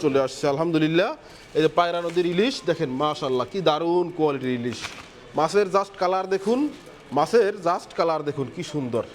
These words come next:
একদম চকচকে ঝকঝকে রূপালী ইলিশ, একদম হচ্ছে চওড়া মাছ।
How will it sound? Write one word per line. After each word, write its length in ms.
একদম 240
চকচকে 400
ঝকঝকে 440
রূপালী 380
ইলিশ, 220
একদম 240
হচ্ছে 240
চওড়া 360
মাছ। 160